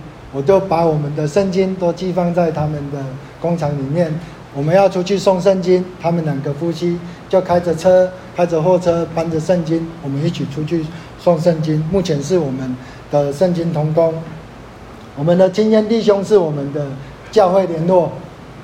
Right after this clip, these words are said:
所以大雅兴旺爱教会对我们来讲是多么的重要。我们目前还缺了一个会计，<laughs> 所以希望能够加入我们。来，这，这里是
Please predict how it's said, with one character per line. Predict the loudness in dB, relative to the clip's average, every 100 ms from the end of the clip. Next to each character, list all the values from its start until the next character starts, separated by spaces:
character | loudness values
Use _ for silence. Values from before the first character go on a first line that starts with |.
| -20 -18 -18 -18 -20 -20 -20 -20 -18 -18 0
所 | 4 4
以 |
大 | 4 4 4
雅 | 0
兴 | -4 -2
旺 | 0 2
爱 | 2
教 | 2 2 4
会 | 4
对 | 4 2
我 |
们 | 2 0
来 | -2
讲 | -2 -4
是 | -4
多 | -4 -4
么 | -4
的 | -6 -6
重 | -4 -2
要。 | -2 -4 -8 -14 -12 -6
我 | -2
们 | 0 2
目 | 2 2
前 | 4 2
还 | 4 2
缺 | 4 4
了 | 6 4
一 | 2
个 | -2 -4 -10 -14
会 | 2 2 2
计， | -4 -4 -6 -8 -14 -12 -4
<laughs> | -4 -2 -4 -6 -12 2
所 | 4
以 | 4
希 | 2 4
望 | 4
能 | 2 2
够 | 2
加 | 4 2
入 | 2 0
我 | 0
们。 | -4 -10 -12 -16 -18 -18 -18 -20 -20 -20 -20 -20 -20 -20 -20 -18 -16 -16 -18 -20 -20 -20 -4
来， | 2 2
这， | 4 4 6 2 0 0
这 | 4
里 | 4
是 | 4 2 0